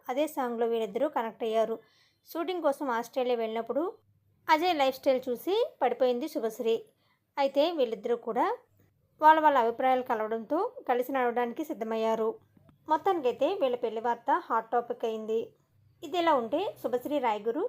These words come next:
సందీప్ మాస్టర్ ఇద్దరు బిగ్ బాస్ కంటెస్టెంట్స్ కావడంతో వీళ్ళిద్దరి మధ్య మంచి ర్యాపో ఉంది. వీళ్ళు బయట కూడా మంచి ఫ్రెండ్స్ కావడంతో తరచూ కలుస్తూ ఉంటారు. రీసెంట్గా శుభశ్రీ, సందీప్ మాస్టర్ కలిసి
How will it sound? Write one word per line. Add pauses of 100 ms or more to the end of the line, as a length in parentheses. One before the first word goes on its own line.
సందీప్
మాస్టర్
ఇద్దరు
బిగ్
బాస్
కంటెస్టెంట్స్
కావడంతో
వీళ్ళిద్దరి
మధ్య (100)
మంచి
ర్యాపో
ఉంది. (520)
వీళ్ళు
బయట
కూడా
మంచి
ఫ్రెండ్స్
కావడంతో (120)
తరచూ
కలుస్తూ
ఉంటారు. (520)
రీసెంట్గా
శుభశ్రీ, (100)
సందీప్
మాస్టర్
కలిసి